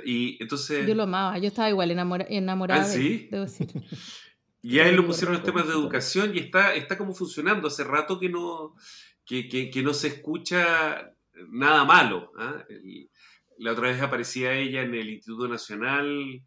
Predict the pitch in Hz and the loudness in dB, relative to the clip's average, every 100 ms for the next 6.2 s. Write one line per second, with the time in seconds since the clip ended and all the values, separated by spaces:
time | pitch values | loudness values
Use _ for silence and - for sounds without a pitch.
0 | _ _ - 120 113 117 110 113 143 156 | _ _ -12 -6 -4 -2 -2 0 4 4
1 | 147 139 135 131 123 113 107 117 110 101 | 4 0 -2 -4 -6 -10 -8 -8 -8 -6
2 | 107 104 98 - 151 151 131 127 127 - | -6 -6 -6 -4 0 0 0 -4 -6 -12
3 | - - _ 107 107 104 101 92 - 113 | -20 -20 _ -10 -6 -6 -6 -10 -12 -12
4 | 107 101 - _ _ _ 117 120 127 143 | -10 -10 -14 _ _ _ -4 -2 2 2
5 | 139 123 143 110 95 120 127 127 127 101 | 2 2 0 0 -4 -6 -6 -6 -8 -10
6 | 87 | -10